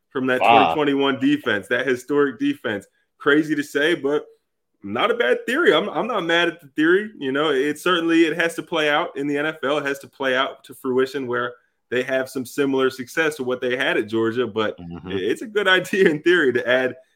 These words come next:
Speaker 1: the best players from one of the best college football defenses ever. So, you know, it, it's definitely a great time of year now that the draft is over. We're that much closer to football, one step closer. So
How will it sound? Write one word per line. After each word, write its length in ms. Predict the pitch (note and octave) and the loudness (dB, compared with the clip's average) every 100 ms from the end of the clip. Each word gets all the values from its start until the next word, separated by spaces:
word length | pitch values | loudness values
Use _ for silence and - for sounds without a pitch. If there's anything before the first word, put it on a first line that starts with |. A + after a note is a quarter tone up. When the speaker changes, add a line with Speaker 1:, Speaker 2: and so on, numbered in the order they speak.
| _ | _
Speaker 1:
the 80 | G#2+ | -8
best 420 | G#2+ C3+ D3 D3 | 0 2 2 0
players 460 | - D3 C#3+ A2 G#2 | -2 2 4 2 0
from 340 | A2+ G2+ - | -8 -10 -10
one 80 | A2+ | -8
of 60 | A#2+ | -8
the 80 | A2 | -4
best 240 | A#2+ - | -6 -2
college 200 | C3 A#2 | -2 -2
football 300 | B2+ A#2 G#2+ | -4 -8 -8
defenses 460 | A#2 A2+ A#2 G#2 G#2+ | -8 -10 -12 -10 -6
ever. 260 | A2 G2 | -4 -6
So, 380 | - G2+ F#2 - _ _ _ - | -10 -10 -10 -12 _ _ _ -12
you 100 | G#2+ | -6
know, 140 | G#2 | -4
it, 100 | G#2+ | -2
it's 300 | A2+ A#2+ B2 | -2 0 0
definitely 440 | C#3+ C#3+ C#3+ C3 A#2+ _ _ | -2 -4 -2 -6 -6 _ _
a 60 | B2+ | -8
great 300 | B2+ D#3+ D#3+ | 0 0 0
time 180 | D#3 D3 | -4 -2
of 80 | |
year 160 | C#3 D#3+ | -2 -2
now 160 | C#3+ C3+ | -2 -4
that 120 | C3 | -8
the 60 | |
draft 280 | B2 C#3+ C#3+ | -2 -2 -2
is 100 | A#2+ | -4
over. 300 | A#2+ C3+ D3+ | -2 -2 -2
We're 220 | A#2+ A2 - _ _ - | -4 -6 -8 _ _ -4
that 200 | C3+ C#3 | -4 -2
much 220 | C3+ - | -4 -4
closer 300 | D3+ C#3 C3+ | -2 -2 -4
to 60 | A2+ | -6
football, 440 | D3+ D3 D3+ C#3 | -6 -4 -2 -2
one 200 | A#2+ B2+ | -2 -4
step 260 | - C3+ - | -4 -6 -2
closer. 400 | C#3 C#3+ D#3 D3+ | -4 -2 -6 -8
So 320 | A#2+ G2+ | -8 -8